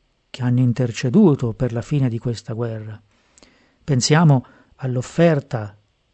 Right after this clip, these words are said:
sacrificale di San Pio decimo, che è morto di pre-, di crepacuore proprio, eh, per l'avvento della guerra.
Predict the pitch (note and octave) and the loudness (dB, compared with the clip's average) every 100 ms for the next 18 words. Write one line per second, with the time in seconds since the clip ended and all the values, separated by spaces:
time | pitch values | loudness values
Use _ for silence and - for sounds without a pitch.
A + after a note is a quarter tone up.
0 | _ _ - C3 - B2 - A#2+ F3+ E3+ | _ _ -12 -8 -6 -6 -6 -4 0 0
1 | A#2+ A#2 - A#2+ A#2 A#2 E3 C#3 C#3+ A#2 | -2 -4 -4 -2 -2 0 2 0 -4 -10
2 | - _ _ _ _ _ _ _ _ - | -12 _ _ _ _ _ _ _ _ -14
3 | C3 A2+ C3+ C#3+ C3+ A#2 A2 A#2 A2+ - | -6 0 2 2 -2 -4 -4 -6 -6 -8
4 | B2+ A#2+ C3+ B2 A#2+ A3 E3+ A#2+ G#2+ _ | -6 -2 -2 -2 0 2 4 2 -4 _
5 | _ _ _ _ _ _ C3+ C#3 C3 C3 | _ _ _ _ _ _ -2 0 0 -2
6 | B2 _ _ _ _ _ _ _ - - | -2 _ _ _ _ _ _ _ -20 -20
7 | - _ _ _ _ _ _ D#3 E3+ D3+ | -20 _ _ _ _ _ _ 2 4 4
8 | C#3 C3 - C#4+ F3+ C3+ C3+ A2+ C#3+ D3 | 2 0 -6 -6 -2 0 -2 0 2 4
9 | B2+ A2+ A2+ F#2 - _ E3+ B2 A#2+ A2+ | 2 0 -6 -12 -16 _ -4 -2 -2 -2
10 | A#2+ A2 G2+ G#2 | -4 -4 -10 -16